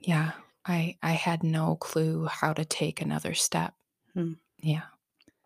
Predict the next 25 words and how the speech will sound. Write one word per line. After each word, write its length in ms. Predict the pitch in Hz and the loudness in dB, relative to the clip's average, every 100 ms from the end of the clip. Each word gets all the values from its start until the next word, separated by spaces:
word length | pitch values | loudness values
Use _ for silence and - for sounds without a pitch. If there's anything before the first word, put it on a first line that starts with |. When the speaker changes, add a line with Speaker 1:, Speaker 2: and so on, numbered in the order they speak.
| _ _ - - - - - - - | _ _ -20 -20 -20 -18 -18 -18 -4
Speaker 2:
You 140 | - 202 | 6 10
mentioned, 600 | 190 208 - 220 190 175 | 10 10 8 8 8 6
um, 560 | - 151 151 135 131 143 - | 4 6 6 4 -2 -8 -4
you 100 | 160 | 0
know, 220 | 147 143 | 2 2
with 260 | 143 151 151 - | 4 2 2 8
both 380 | 156 151 151 - | 10 10 8 2
relationships 1200 | 156 147 147 - 151 - 147 139 - - - - | 4 4 2 2 2 2 0 -2 -4 -8 -8 -8
and 180 | 151 147 | -4 0
those 240 | 139 135 - | 2 0 0
early 320 | 147 143 147 | 2 2 2
phases 640 | 143 - 143 151 143 143 147 | 0 0 0 0 -2 -2 -2
where 240 | 131 131 | -2 0
maybe 320 | 139 143 147 | -2 0 -2
they 140 | 147 143 | -2 -2
weren't 240 | 143 147 | -2 -4
the 100 | 143 | -6
healthiest, 760 | 139 143 - 143 143 156 - - - | -4 -6 -4 -4 -2 -6 -8 -10 -6
Speaker 1:
Hmm. 160 | 185 170 - _ | -4 -4 -6 _
Speaker 2:
that 140 | - 156 | 0 6
there 140 | 160 | 8
were 120 | 160 | 8
some 280 | 156 156 143 | 6 2 2
red 240 | 143 139 151 | 2 0 -2
flags. 760 | - 131 127 135 165 - - | -2 -2 -2 -6 -8 -10 -12